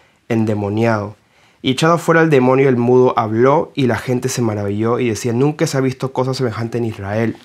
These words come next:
Entonces, mudo originalmente era, ah, kofos,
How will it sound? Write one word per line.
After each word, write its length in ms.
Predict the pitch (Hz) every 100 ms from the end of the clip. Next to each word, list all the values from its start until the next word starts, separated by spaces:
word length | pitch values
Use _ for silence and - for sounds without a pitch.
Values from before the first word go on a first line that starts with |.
| _ _ - _ -
Entonces, 300 | - 131 127
mudo 560 | 117 127 185 165 117 113 - -
originalmente 800 | 120 117 - 117 127 135 143 139
era, 280 | 127 123 113 _ _ -
ah, 240 | 117 104
kofos, 760 | - 107 - 151 156 - - -